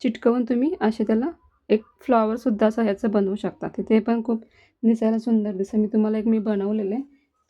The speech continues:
एक मिनिट तुम्हाला दाखवते ते कसं दिसतंय बघा. मी ब्लाऊजवरती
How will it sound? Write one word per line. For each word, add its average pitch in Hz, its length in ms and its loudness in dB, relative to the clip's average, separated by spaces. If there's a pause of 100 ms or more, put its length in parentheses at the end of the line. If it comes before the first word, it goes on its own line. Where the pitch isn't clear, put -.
एक 202 160 0
मिनिट 202 220 0
तुम्हाला 208 260 0
दाखवते 196 460 -2
ते 202 100 -6
कसं 208 280 -6
दिसतंय 202 320 -6
बघा. 190 240 -4 (3000)
मी 214 420 0
ब्लाऊजवरती 202 760 -2